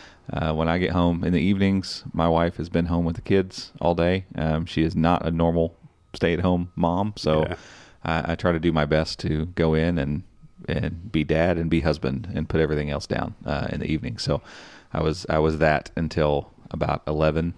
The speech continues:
Speaker 1: last night, and I was laying in bed still in my mind. In the back of my mind, there was all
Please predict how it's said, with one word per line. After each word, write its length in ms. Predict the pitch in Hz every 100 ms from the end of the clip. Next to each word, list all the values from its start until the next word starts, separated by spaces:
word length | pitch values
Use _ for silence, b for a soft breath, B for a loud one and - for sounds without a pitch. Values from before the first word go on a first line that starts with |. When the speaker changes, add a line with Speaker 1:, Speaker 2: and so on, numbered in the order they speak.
| -
Speaker 1:
last 300 | 85 85 80
night, 260 | 87 92 -
and 280 | - 78 80
I 40 | 82
was 120 | 82
laying 180 | 80 82
in 80 | 82
bed 280 | 90 104 98 -
still 500 | - 82 82 85 90
in 100 | 82
my 160 | 76
mind. 540 | 78 98 92 80 82 82 b b b b b b
In 80 | 92
the 80 | 82
back 220 | 95 90
of 60 | 80
my 80 |
mind, 260 | 78 76 76
there 80 | 76
was 140 | 76
all 400 | - 73 73 73